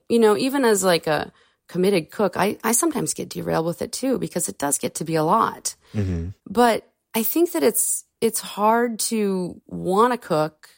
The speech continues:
Speaker 1: on a daily basis. And if you don't really, if some little part of you doesn't sort of take some enjoyment, at least, in the process of cleaning.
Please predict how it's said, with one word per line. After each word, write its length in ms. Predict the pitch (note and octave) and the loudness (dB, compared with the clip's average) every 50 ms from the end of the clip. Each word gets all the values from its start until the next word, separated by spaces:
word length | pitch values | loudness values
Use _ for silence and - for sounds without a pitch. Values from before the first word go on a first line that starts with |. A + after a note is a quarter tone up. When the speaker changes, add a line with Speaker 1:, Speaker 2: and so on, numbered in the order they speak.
| _ _ - | _ _ -6
Speaker 1:
on 100 | - F3+ | -4 -4
a 80 | F3+ E3+ | -4 -2
daily 240 | E3 F3+ F3 F3 E3+ | -2 0 0 0 0
basis. 560 | E3 E3 E3 F3 - - E3 D#3+ - - - | 0 0 0 0 -2 -2 -2 -2 -2 -2 -2
And 300 | F3 F3 D#3+ - - - _ _ _ _ _ _ _ _ _ _ _ _ _ _ _ _ - | -2 -4 -4 -6 -8 -12 _ _ _ _ _ _ _ _ _ _ _ _ _ _ _ _ -2
if 180 | G3+ G3 - - | -2 0 0 0
you 80 | G#3+ F#3+ | -4 -2
don't 320 | - B3 B3+ B3 A#3 - _ - | 2 2 2 2 2 -2 _ -4
really, 380 | F#3 F#3 F#3+ F#3 F3+ E3+ D#3+ - | 0 2 2 4 4 2 2 0
if 100 | F3 - | -2 -2
some 320 | - B3 A#3 G#3 - - - | 0 0 0 0 -2 -4 -4
little 160 | F#3+ F#3 F3 | -2 -2 -2
part 240 | F3 - D3+ C#3+ C#3+ | -2 -2 -4 -4 -4
of 80 | C#3+ | -4
you 100 | D3 D3 | -6 -6
doesn't 380 | C#3+ D3+ D3+ D3+ - D3+ D3 - _ _ _ _ _ - | -6 -4 -4 -2 -2 -4 -4 -6 _ _ _ _ _ -8
sort 360 | - - - - G3 F#3 F3+ E3+ | -6 -4 -4 -2 0 0 0 0
of 80 | E3 | -2
take 220 | - - E3+ D#3 - | -2 -4 -4 -2 0
some 480 | - - - - - C4 B3+ A#3+ A3+ G3+ | 0 0 0 0 0 2 2 2 2 2
enjoyment, 500 | F3+ E3 D3 D#3+ D#3+ D3+ D3 D3 - - | 0 0 -2 -2 -2 0 0 -2 -4 -6
at 80 | - | -6
least, 480 | - D3 D3 C#3+ D#3 - - - - - _ _ _ _ _ _ _ _ _ _ - | -4 -4 -4 -4 -4 -6 -8 -10 -10 -14 _ _ _ _ _ _ _ _ _ _ -4
in 200 | F3 E3 D#3+ D#3 | -2 0 0 0
the 80 | C#3+ - | -2 -4
process 460 | - - - C#3+ - - F3+ - - | -4 -4 -4 -4 -4 -4 -6 -6 -8
of 140 | F3 - - | -8 -12 -12
cleaning. 580 | - - D#3 D3 C#3+ - - - F#3 F3 E3+ | -6 -4 -2 -2 -2 -4 -6 -6 -8 -10 -14